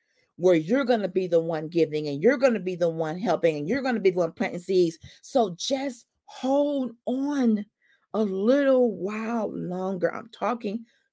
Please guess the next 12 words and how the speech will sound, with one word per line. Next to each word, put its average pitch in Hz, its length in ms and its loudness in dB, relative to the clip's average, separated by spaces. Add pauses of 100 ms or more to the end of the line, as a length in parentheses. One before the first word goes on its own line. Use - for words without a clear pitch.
(200)
to 214 360 0 (120)
myself. - 880 -6 (2500)
I'm 233 200 0
talking 233 680 -2
to 226 520 -2 (360)
myself. 190 1400 -6 (2250)
It's 262 280 12
going 247 500 0
to 240 260 -2
be 262 480 -2
all 247 400 0
right. 226 600 -2